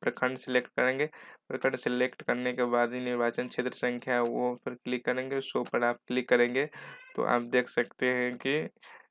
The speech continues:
कैंडिडेट का नाम आ गया और उन्होंने कितना वोट से जीता, कितना किसको आया, सारा डिटेल्स आप इसमें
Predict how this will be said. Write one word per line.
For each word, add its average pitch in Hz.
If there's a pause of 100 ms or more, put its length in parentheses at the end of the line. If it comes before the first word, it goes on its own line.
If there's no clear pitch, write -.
(120)
कैंडिडेट 123
का 120
नाम 120
आ 120
गया 131
और 123
उन्होंने 123
कितना 123
वोट 120
से -
जीता, 123
कितना 127
किसको 123
आया, 123
सारा 127 (540)
डिटेल्स 127
आप 120
इसमें 139